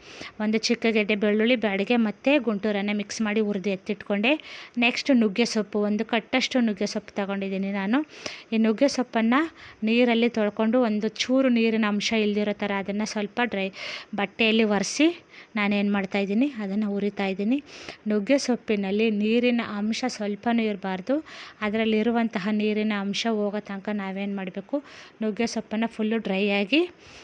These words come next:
ಹುರ್ಕೋಬೇಕು. ನಾನಿಲ್ಲಿ ನೋಡಿ, ನಾನು ನುಗ್ಗೆ ಸೊಪ್ಪು ಡ್ರೈ ಆಗೋ ತನಕ ಹುರಿತಾ ಇದ್ದೀನಿ. ಇದಕ್ಕೆ ಸ್ವಲ್ಪ ಸಮಯ ಹಿಡಿಯುತ್ತೆ.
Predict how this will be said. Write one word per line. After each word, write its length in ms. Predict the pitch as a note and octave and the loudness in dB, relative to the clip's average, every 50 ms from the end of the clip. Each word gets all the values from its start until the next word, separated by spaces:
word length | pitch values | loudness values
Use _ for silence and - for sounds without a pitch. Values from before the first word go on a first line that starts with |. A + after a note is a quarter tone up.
| - - - | -14 -6 -4
ಹುರ್ಕೋಬೇಕು. 640 | G#3+ G#3 G#3 - - A#3 F#3 G3+ G3 G3 - B3 C4+ C#4 C4+ - A3+ | -2 -2 -2 0 0 0 0 0 -4 -2 0 0 0 0 0 -4 -4
ನಾನಿಲ್ಲಿ 340 | G#3 G3+ G#3 G#3 G#3+ G#3 G#3 G3+ | -4 -2 -2 0 0 0 -2 0
ನೋಡಿ, 180 | G#3 A3+ C4 C#4 C4+ - G#3+ | 0 0 0 -2 -4 -8 -8
ನಾನು 200 | G3+ G3 A3 B3+ D4 D4 - - - - - - - G#3 | -6 -2 -2 -2 -2 -4 -8 -16 -20 -20 -16 -10 -4 -4
ನುಗ್ಗೆ 240 | G#3 G#3 F#3 A#3 A#3+ A3+ - | -4 0 0 0 0 0 0
ಸೊಪ್ಪು 300 | A3 G#3+ - - C4+ D4+ F4 F4 - - - - - - A3 - | -4 -4 -2 0 0 0 0 -2 -6 -14 -20 -20 -14 -6 -2 0
ಡ್ರೈ 160 | G#3 G#3 G#3 A3 A#3+ B3 | 2 2 4 4 4 2
ಆಗೋ 140 | A#3+ A#3+ A3+ A3+ G#3+ | 2 0 0 0 -2
ತನಕ 200 | G#3 G#3 G#3 - G#3+ G#3 | -2 -2 0 0 0 0
ಹುರಿತಾ 260 | G3+ G#3+ G#3 - G#3 G3+ G3+ | 0 0 -2 -2 -2 0 0
ಇದ್ದೀನಿ. 200 | G3 G#3+ A3 G#3+ G#3+ | 0 0 2 0 0
ಇದಕ್ಕೆ 200 | G3+ A#3+ A3+ - - | 0 -2 -2 -2 0
ಸ್ವಲ್ಪ 260 | B3 A3+ C4 B3+ - D4 - - - - | 0 0 0 0 -2 -4 -4 -6 -6 -2
ಸಮಯ 360 | A#3+ A3 G#3+ G#3 G#3 G#3 G#3 G#3 | -2 0 0 2 2 2 2 0
ಹಿಡಿಯುತ್ತೆ. 420 | G#3 G3+ G#3 G3 F#3+ - - C4+ | 0 0 -2 -4 -4 -2 0 0